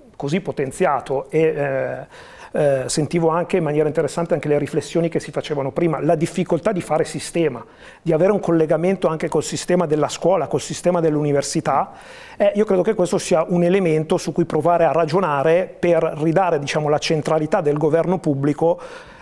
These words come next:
a, rispetto a questi, a questi, eh, processi che io credo sia, eh, determinante. Le faccio un esempio, eh, concreto. Io penso che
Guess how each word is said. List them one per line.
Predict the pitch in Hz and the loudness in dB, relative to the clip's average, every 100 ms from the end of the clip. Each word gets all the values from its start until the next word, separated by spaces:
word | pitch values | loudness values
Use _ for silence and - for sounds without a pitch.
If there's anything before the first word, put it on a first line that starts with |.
| - _ | -20 _
a, | - 160 190 | -2 -2 -2
rispetto | 180 - 170 170 | -2 0 0 0
a | 165 | -2
questi, | 160 - 165 165 - | -2 0 0 0 0
a | |
questi, | 147 165 - 165 156 147 143 | -2 -2 -2 0 2 2 0
eh, | 151 135 | 0 0
processi | - - 156 - | -2 0 -2 -2
che | 180 | -2
io | 160 156 | 0 2
credo | 160 151 | 2 0
sia, | - 151 147 151 151 143 | 0 0 0 -2 0 0
eh, | |
determinante. | 139 135 147 135 131 123 202 | 0 0 -2 -2 -4 -2 -2
Le | |
faccio | 208 202 202 | 0 -2 0
un | 170 | 0
esempio, | 147 160 156 151 143 - - - - | 2 0 2 0 0 -6 -18 -16 -2
eh, | 151 147 139 135 135 131 127 | 2 4 2 0 0 -2 -2
concreto. | 147 151 135 160 | -4 -2 0 2
Io | 208 | 2
penso | 214 190 190 - | 2 0 0 -4
che | 151 - 160 | -2 2 2